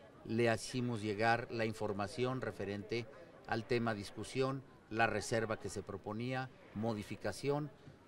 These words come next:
y después simplemente ya no logré comunicación. Intenté por varias vías de comunicación, como siempre lo hacemos,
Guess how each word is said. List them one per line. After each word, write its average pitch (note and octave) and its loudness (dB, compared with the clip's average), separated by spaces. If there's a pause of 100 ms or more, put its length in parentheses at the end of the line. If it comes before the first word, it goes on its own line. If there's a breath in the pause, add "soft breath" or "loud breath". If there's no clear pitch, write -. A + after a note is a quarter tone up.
(200)
y A#2+ 0
después C3 4
simplemente C3 0
ya A#2+ 4
no B2 0
logré A2+ 0
comunicación. G#2+ -4 (460 loud breath)
Intenté A#2+ 4
por A#2 0
varias A#2 0
vías B2 2 (360 loud breath)
de B2 4
comunicación, G#2+ 0
como G#2 -2
siempre G#2+ -4
lo G2+ 0
hacemos, B2 -4